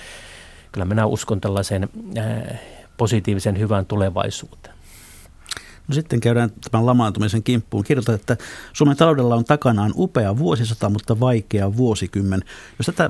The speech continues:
Speaker 2: jotenkin muuttaa luvuiksi, niin, niin mitkä olisi sellaisia hyviä, hyviä lukuja, jotka tavallaan suhteuttaa tätä kehitystä?
Speaker 1: No tuota, mä oon tuossa kirjassa piirtänyt semmoisen kuvan, jossa mä oon meidän,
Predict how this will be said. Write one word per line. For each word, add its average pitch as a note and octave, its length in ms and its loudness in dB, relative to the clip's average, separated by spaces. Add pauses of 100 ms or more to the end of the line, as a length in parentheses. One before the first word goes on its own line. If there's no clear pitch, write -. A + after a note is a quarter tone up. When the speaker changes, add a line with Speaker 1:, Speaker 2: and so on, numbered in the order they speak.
Speaker 2:
jotenkin C3+ 340 0 (320)
muuttaa B2+ 540 2
luvuiksi, G#2 540 2
niin, G2+ 300 -2
niin G2 320 -4 (340)
mitkä C3 300 -2
olisi A2 120 0
sellaisia A2 300 0
hyviä, A2+ 280 0 (240)
hyviä A#2+ 180 0
lukuja, A#2 280 0
jotka G#2 220 -6
tavallaan G#2+ 420 0
suhteuttaa - 540 -4
tätä G2+ 220 -6 (400)
kehitystä? G2+ 400 -6 (840)
Speaker 1:
No B2+ 80 2
tuota, B2+ 600 4 (560)
mä C#3 120 2
oon C#3+ 80 4
tuossa C3 220 -2 (160)
kirjassa D3 440 0 (140)
piirtänyt A#2+ 320 0
semmoisen A#2+ 280 0
kuvan, C3+ 360 2
jossa F#2+ 300 -2
mä G2+ 160 2
oon G#2 100 0
meidän, G#2 440 0